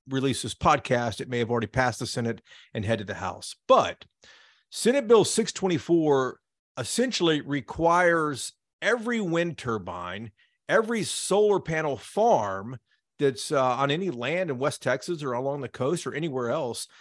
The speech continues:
to be permitted by the state. It goes a step further, though, and requires essentially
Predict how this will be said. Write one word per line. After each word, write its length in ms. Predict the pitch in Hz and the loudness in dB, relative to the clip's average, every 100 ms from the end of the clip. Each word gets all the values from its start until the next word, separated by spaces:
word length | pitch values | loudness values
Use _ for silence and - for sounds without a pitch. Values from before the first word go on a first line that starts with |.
| - - | -20 -10
to 60 | 160 | -4
be 120 | 180 | -2
permitted 580 | - - 233 226 202 156 | -4 -2 0 4 4 4
by 140 | 151 | 0
the 80 | 127 | 0
state. 500 | - - 233 107 - _ _ _ | -4 0 0 -2 -12 _ _ _
It 140 | 131 127 | -10 -4
goes 260 | 151 170 | 0 2
a 80 | 165 | 2
step 340 | 143 170 143 - | 0 -2 -4 -2
further, 420 | 254 285 208 143 | 2 2 2 -2
though, 440 | 104 90 92 - _ _ _ _ _ _ _ | -2 -8 -10 -12 _ _ _ _ _ _ _
and 260 | 139 143 135 | -2 0 0
requires 720 | 139 - 202 - 214 131 - | -4 -2 -2 0 0 -2 -4
essentially 840 | 135 - - 415 - 104 92 98 | -8 -6 -4 -4 -4 -8 -8 -10